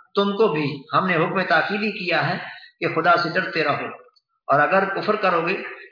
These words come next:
تو یہ سمجھ رکھو کہ جو کچھ آسمانوں میں اور جو کچھ زمین میں ہے سب خدا ہی کا ہے، اور خدا بے پرواہ اور سزاوار حمد و ثنا ہے۔ اور پھر سن رکھو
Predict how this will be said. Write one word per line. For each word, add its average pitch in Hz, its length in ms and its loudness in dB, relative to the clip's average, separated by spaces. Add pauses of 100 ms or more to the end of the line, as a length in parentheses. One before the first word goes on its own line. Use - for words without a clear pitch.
(100)
تو 151 80 -4
یہ 165 220 -2
سمجھ 175 300 -2
رکھو 190 380 -4
کہ 196 120 -6
جو 180 140 -2
کچھ 180 200 -2
آسمانوں 165 480 2
میں 156 160 0
اور 156 100 2
جو 156 160 -4
کچھ 143 140 -2
زمین 143 360 -4
میں 131 100 -4
ہے 135 160 -4 (340)
سب 180 300 -4
خدا 156 180 2
ہی 180 120 0
کا 175 160 0
ہے، 156 200 -6 (200)
اور 160 520 0
خدا 175 220 6
بے 175 240 -2
پرواہ 170 320 4 (520)
اور 156 200 6
سزاوار 156 760 2 (160)
حمد 147 140 -4
و 143 40 0
ثنا 139 400 0
ہے۔ 135 60 -8 (1500)
اور 160 200 6
پھر 254 280 -2
سن 220 100 0
رکھو 180 380 0